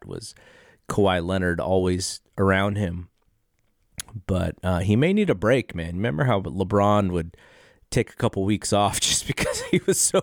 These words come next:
overly frustrated with his squad? Steph may need that, though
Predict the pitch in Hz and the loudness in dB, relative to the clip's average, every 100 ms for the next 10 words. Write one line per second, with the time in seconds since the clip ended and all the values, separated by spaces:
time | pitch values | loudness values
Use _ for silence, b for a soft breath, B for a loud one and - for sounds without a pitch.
0 | - 196 185 - 160 - 143 117 - 107 | 2 -2 -2 -2 -2 -2 0 0 0 0
1 | 95 90 80 B B B - 107 104 95 | 0 0 -4 B B B 0 2 2 0
2 | - - 104 98 95 - 127 156 180 165 | -2 2 2 2 0 -2 -2 -2 -2 -2
3 | 110 110 131 90 90 85 - 107 98 | 0 0 0 -2 -2 -2 2 2 2